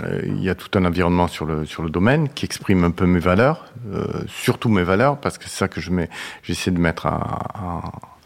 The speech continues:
à, en avant le plus possible, mais surtout sur le fait que, euh, on peut avoir une très grande bouteille de vin qu'on va payer entre cinq et quinze euros, où on va se faire plaisir, qui a un plaisir de dégustation, qui a un plaisir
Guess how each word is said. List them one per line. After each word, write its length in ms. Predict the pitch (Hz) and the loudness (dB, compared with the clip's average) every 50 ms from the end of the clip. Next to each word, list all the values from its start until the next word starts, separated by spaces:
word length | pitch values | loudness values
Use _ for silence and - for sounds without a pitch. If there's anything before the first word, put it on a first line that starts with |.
| - - - - - - 80 | -20 -20 -20 -20 -16 -10 -8
à, 220 | 80 - - - | -8 -6 -4 -4
en 140 | 90 92 90 | -2 0 0
avant 240 | 85 85 98 98 87 | 0 2 2 2 2
le 100 | 85 80 | 2 0
plus 200 | - - - - | -4 -10 -16 -8
possible, 460 | - - 92 - - 170 170 151 139 - - - - - - - - - | -6 -6 -6 -2 -2 0 0 0 -2 -4 -8 -10 -10 -10 -10 -12 -4 -2
mais 80 | 190 190 | 0 2
surtout 360 | - - 107 - - 180 165 | 2 2 2 2 2 2 2
sur 180 | - - 104 | 2 4 4
le 80 | 98 90 | 4 4
fait 260 | - - - 160 160 | 4 4 2 2 2
que, 280 | 160 - - 95 87 - - - - - - - - - - | 2 2 2 2 4 2 -2 -6 -12 -18 -20 -20 -18 -6 -2
euh, 140 | - 85 80 - - | -2 0 0 -2 0
on 160 | - 101 101 | 0 0 0
peut 180 | 95 - 113 110 | 2 4 4 6
avoir 300 | 101 95 87 107 101 95 | 6 6 6 6 6 6
une 120 | 90 85 | 6 4
très 200 | - - - 117 | 2 2 2 2
grande 280 | 101 90 95 95 92 90 | 4 4 4 2 2 2
bouteille 360 | 90 95 92 - 101 90 82 | 0 -2 -2 2 2 2 4
de 100 | 73 87 | 4 2
vin 340 | 85 85 117 135 165 202 190 - _ - - - - - - - _ | 4 4 4 4 4 2 -2 -6 _ -20 -20 -20 -20 -20 -20 -20 _
qu'on 160 | - - 98 92 | -4 0 2 4
va 160 | 90 98 95 | 4 4 4
payer 320 | - - 110 101 101 101 | 4 4 4 6 6 6
entre 300 | 92 90 90 - - 92 - - _ | 6 4 4 2 0 0 -2 -2 _
cinq 500 | - - - - 139 127 113 101 - - | -12 -10 -2 2 4 4 4 2 0 -6
et 60 | 95 | -8
quinze 400 | - _ - 107 98 92 85 87 | -8 _ 0 2 2 2 2 0
euros, 400 | 85 76 - 117 147 175 202 196 - - - - - - _ | -4 -2 0 0 0 0 -2 -4 -8 -16 -20 -20 -20 -10 _
où 60 | - 92 | 0 2
on 60 | 92 | 2
va 100 | 87 85 | 2 0
se 100 | - - | 0 -2
faire 180 | - 82 - | -4 -4 -4
plaisir, 640 | - - - 127 123 120 120 147 175 208 226 202 156 - - | -4 0 2 4 4 4 4 4 4 4 4 2 -2 -6 -10
qui 280 | - - - 98 90 87 | -10 -4 0 2 2 2
a 120 | 82 80 | 2 2
un 240 | 80 80 - 87 87 | 0 -2 -4 -4 -6
plaisir 480 | 85 - - 101 95 87 95 98 87 76 | -6 -4 -2 -2 -2 0 0 0 0 0
de 60 | 85 | -4
dégustation, 800 | 90 87 104 98 101 104 - - 117 110 - - 151 156 170 175 | -4 -2 -2 -2 -2 -2 0 2 2 2 2 0 0 2 2 0
qui 120 | 170 - 87 | 0 0 0
a 40 | |
un 80 | 85 85 | 0 0
plaisir 520 | 85 - 101 98 87 87 98 107 101 92 | 0 0 0 0 0 2 2 2 2 2